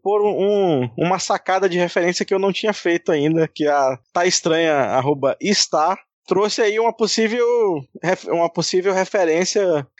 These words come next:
ao cabedal teórico do, do Carluxo, que é a saudosa banda Cansei de Ser Sexy.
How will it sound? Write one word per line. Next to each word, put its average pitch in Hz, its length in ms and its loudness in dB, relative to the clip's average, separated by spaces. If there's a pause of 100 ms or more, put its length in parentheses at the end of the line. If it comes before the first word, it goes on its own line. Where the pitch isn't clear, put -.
(100)
ao 143 160 0
cabedal 160 480 0
teórico 165 580 0
do, 139 560 0 (120)
do 139 100 -2
Carluxo, 156 460 0
que - 100 -4
é 190 280 2
a 165 60 -2
saudosa 175 520 0
banda 175 380 -2
Cansei 180 420 -2
de 170 80 -8
Ser 185 220 -2
Sexy. - 520 -2